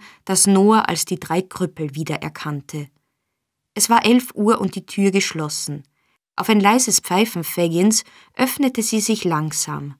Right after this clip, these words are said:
Sie traten geräuschlos ein und die Tür tat sich wieder hinter ihnen zu.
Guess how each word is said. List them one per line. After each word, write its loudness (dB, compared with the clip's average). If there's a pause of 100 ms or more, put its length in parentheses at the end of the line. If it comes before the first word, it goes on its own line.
(280)
Sie -6
traten 2
geräuschlos -2
ein 0
und -2
die -14
Tür 0
tat 0
sich -8
wieder -2
hinter -4
ihnen -4
zu. -10